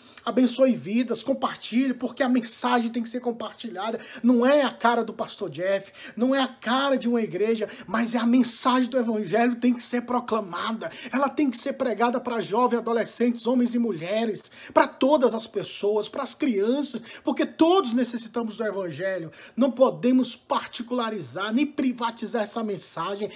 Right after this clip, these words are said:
Essa mensagem, ela foi enviada pelo próprio Deus para ser divulgada, para que aqueles que estão cegos por causa do pecado, para aqueles que estão, vivem à margem da sociedade por causa do pecado,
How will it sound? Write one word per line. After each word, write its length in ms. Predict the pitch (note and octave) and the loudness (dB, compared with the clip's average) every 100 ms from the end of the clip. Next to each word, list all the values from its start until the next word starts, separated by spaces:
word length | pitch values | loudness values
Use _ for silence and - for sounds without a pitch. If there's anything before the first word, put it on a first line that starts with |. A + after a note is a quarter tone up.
| - | -6
Essa 240 | - A#3 B3 | -2 0 2
mensagem, 880 | B3+ - - C4 A#3 A#3+ G#3+ F#3+ - - G#3+ | 2 2 -2 -2 -2 -2 -2 -4 -10 -8 0
ela 180 | A#3 | 2
foi 140 | A3+ A#3+ | 2 0
enviada 320 | G#3 A3+ A3 | 0 -2 -2
pelo 200 | A3+ A3+ | -2 -4
próprio 400 | - A#3 A3 - | -4 -4 -4 -8
Deus 440 | E3 D#3 A3+ A3+ | -10 -4 -2 -4
para 160 | - A#3 | -8 -12
ser 180 | - A#3+ | -6 -6
divulgada, 840 | G#3+ G3 A3+ E3+ G3+ A3 A3 E3+ - - | -6 -6 -6 -2 -2 -2 -4 -8 -10 -10
para 140 | - B3 | -2 -2
que 140 | A#3+ | 0
aqueles 360 | A#3 - C4+ A#3 | -4 0 -2 -2
que 60 | |
estão 240 | - - C4 | -8 -4 -2
cegos 580 | A#3+ - G3+ B3+ A#3 - | -2 -4 -2 -2 -2 -6
por 200 | A#3+ - | -10 -6
causa 200 | A#3+ A3 | -6 -6
do 120 | A3 | -8
pecado, 160 | G#3 E3+ - F#3+ F#3+ E3+ - - - | -10 -12 -12 -10 -10 -12 -18 -20 -4
para 140 | A#3+ A#3 | -2 -2
aqueles 280 | C4 C4+ | 0 -2
que 80 | - | -2
estão, 300 | A#3 C4 C4 | -4 0 0
vivem 280 | G#3 C#4 C4 | 0 0 0
à 80 | B3+ | 0
margem 520 | G#3+ G#3+ C4 D4 C#4 | 0 2 2 0 -2
da 100 | C4 | -4
sociedade 640 | B3 B3 C4 A#3 A3 A#3 | -6 -8 -6 -4 -4 -4
por 120 | A#3 | -6
causa 240 | A3+ B3 A3+ | -4 -4 -4
do 100 | A#3 | -6
pecado, 580 | A#3+ A#3 - A3+ G#3+ | -4 -6 -6 -6 -6